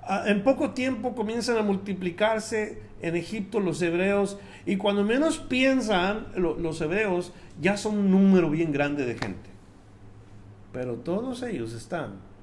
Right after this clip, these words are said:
en la condición de esclavitud en Egipto. Se quedaron en Egipto prisioneros. Lo vamos a estar viendo en el libro de Éxodo. Como mucha gente se queda, pues, prisionera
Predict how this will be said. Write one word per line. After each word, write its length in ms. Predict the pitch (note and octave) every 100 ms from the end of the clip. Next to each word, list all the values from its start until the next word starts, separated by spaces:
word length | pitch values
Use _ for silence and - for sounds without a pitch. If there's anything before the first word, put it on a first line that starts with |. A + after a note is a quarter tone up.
| - - -
en 120 | B2
la 80 | A2
condición 600 | A2+ A2+ G#2+ E3 D#3+ C#3+
de 220 | D#3+ - - - - -
esclavitud 960 | C3+ B2 - B2+ A2 G2+ G2 A2+ G#2+ - - - - - - - -
en 320 | E3+ F3+ F3
Egipto. 520 | C#3+ - C3+ - - - - - - - - - -
Se 240 | - A3 G#3
quedaron 640 | A#3 A3+ A#3+ B3+ G#3+ C#3+ - - - - -
en 140 | D#3
Egipto 640 | D3+ F#3+ F#3+ - D#3 D#3 - -
prisioneros. 640 | D3 C3 B2 A#2 A#2+ A2
Lo 80 | A2+
vamos 200 | C3+ A3+
a 100 | C#4
estar 80 | B3
viendo 360 | F#3+ C4 A3 C3+
en 80 |
el 80 | A#2+
libro 260 | D3 E3+ E3
de 300 | C3+ C3 F3
Éxodo. 420 | F3 - B2+ G#2+ - - - - -
Como 220 | D#3 G#3
mucha 240 | C4+ D4
gente 220 | C#4+ C4 B3+
se 160 | C4+
queda, 260 | C4 B3+ B3+
pues, 200 | C#4 B3+
prisionera 680 | C4+ G3 F3 F3+ G3+ B3